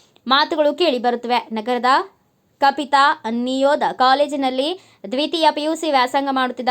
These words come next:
ದಿಗಂತ್ ಪರೀಕ್ಷೆಗೆ ಹೆದರಿದ್ದ ಎನ್ನಲಾಗಿದೆ. ಉಡುಪಿಯ ಡಿಮಾರ್ಟ್ ಸಿಬ್ಬಂದಿಗೆ ಸಿಕ್ಕ ಬಳಿಕ ಶನಿವಾರ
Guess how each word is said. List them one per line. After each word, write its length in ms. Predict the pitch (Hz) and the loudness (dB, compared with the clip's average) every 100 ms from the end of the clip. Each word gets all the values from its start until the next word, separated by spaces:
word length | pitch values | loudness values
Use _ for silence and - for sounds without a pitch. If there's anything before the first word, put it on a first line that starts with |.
| 247 247 | 2 2
ದಿಗಂತ್ 440 | 254 262 269 277 | 2 2 0 0
ಪರೀಕ್ಷೆಗೆ 420 | 247 277 302 285 | -2 -2 -6 -4
ಹೆದರಿದ್ದ 320 | 254 240 240 247 | -4 -4 -2 -2
ಎನ್ನಲಾಗಿದೆ. 800 | 247 294 240 226 240 247 - - _ | 0 0 0 0 0 -2 -2 -16 _
ಉಡುಪಿಯ 340 | 247 269 262 254 | -2 -2 2 2
ಡಿಮಾರ್ಟ್ 640 | 262 254 254 254 254 233 240 | 2 0 0 0 0 -2 -2
ಸಿಬ್ಬಂದಿಗೆ 600 | 247 269 262 247 254 262 | -4 -2 -6 -2 2 0
ಸಿಕ್ಕ 280 | 269 269 262 247 | -2 -4 0 2
ಬಳಿಕ 260 | 240 285 339 381 | 2 2 0 0
ಶನಿವಾರ 340 | 320 285 269 | 0 2 4